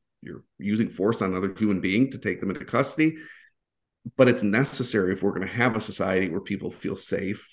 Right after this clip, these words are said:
and, and are safe to go about their, their lives. And so, you know, I really feel strongly about advocating for the men and women in law enforcement and,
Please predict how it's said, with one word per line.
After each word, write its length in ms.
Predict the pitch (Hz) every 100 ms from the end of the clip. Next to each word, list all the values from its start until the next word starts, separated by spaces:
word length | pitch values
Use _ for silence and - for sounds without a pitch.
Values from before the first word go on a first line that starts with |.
| -
and, 240 | - 87 -
and 160 | 87
are 160 | 92 123
safe 320 | 123 92 95
to 60 | -
go 120 | 95
about 480 | 92 92 87 - -
their, 400 | 104 120 101 -
their 200 | 104 110
lives. 600 | 104 87 85 87 85 - _ _ _ _ _ -
And 120 | 131
so, 440 | 131 127 127 123 -
you 100 | 113
know, 60 |
I 100 | 110
really 420 | 123 120 127 139
feel 220 | 135 - 117
strongly 420 | - 120 110 104
about 280 | 101 107 98
advocating 720 | 104 101 98 95 92 92 - _ _
for 240 | - 110 104
the 60 |
men 160 | 95 95
and 140 | 95
women 180 | 98 95
in 140 | 95 98
law 180 | 127
enforcement 600 | 147 127 101 101 - 82
and, 300 | - 98 95